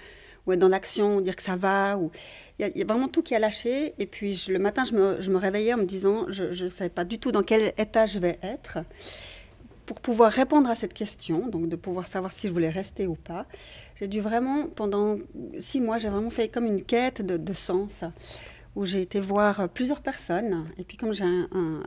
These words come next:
à la base un esprit très cartésien, ça m'a fait vraiment rencontrer justement des mondes différents, dont des médiums, des philosophes.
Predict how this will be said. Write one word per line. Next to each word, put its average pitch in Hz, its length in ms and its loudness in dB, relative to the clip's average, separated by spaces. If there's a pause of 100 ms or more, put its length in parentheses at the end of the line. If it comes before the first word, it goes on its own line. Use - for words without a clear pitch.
(120)
à 175 80 -4
la 190 100 0
base 190 280 2
un 175 80 6
esprit 175 260 0
très - 160 0
cartésien, 214 540 -2 (160)
ça - 520 -18
m'a 214 100 0
fait 208 140 4
vraiment 233 280 4
rencontrer 233 560 -4
justement 208 420 2
des 190 140 6
mondes 214 300 4
différents, 208 680 0
dont 185 220 4
des 175 120 0
médiums, 185 760 0 (800)
des 170 100 4
philosophes. 196 920 2